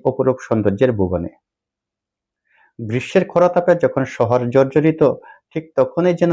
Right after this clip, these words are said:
কৃষ্ণচূড়া তার নিজস্ব রক্তিম সৌন্দর্য ছড়িয়ে দিয়েছে। প্রতিটি ফুল যেন আগুনের ছোট ছোট শিখা, মুক্ত বাতাসে দুলছে মুক্তির আনন্দে। এই রঙিন ছায়ার নিচ দিয়ে হেঁটে গেলে মনে হয় সময় কিছুক্ষণ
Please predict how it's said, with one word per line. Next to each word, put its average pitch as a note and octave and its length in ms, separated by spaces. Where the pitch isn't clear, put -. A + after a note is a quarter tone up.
কৃষ্ণচূড়া E3 600
তার A#2 200
নিজস্ব A#2 360
রক্তিম C#3 400
সৌন্দর্য A#2 400
ছড়িয়ে D3+ 300
দিয়েছে। A#2+ 400
প্রতিটি G3 300
ফুল F#3+ 240
যেন C#3+ 120
আগুনের D#3 380
ছোট - 140
ছোট - 140
শিখা, - 300
মুক্ত E3 240
বাতাসে E3 320
দুলছে B2+ 320
মুক্তির D#3+ 400
আনন্দে। A#2 380
এই E3 160
রঙিন F#3 320
ছায়ার D#3 420
নিচ D#3 160
দিয়ে E3 220
হেঁটে A2+ 260
গেলে D3 180
মনে D3+ 200
হয় A#2+ 160
সময় C#3 380
কিছুক্ষণ C#3 420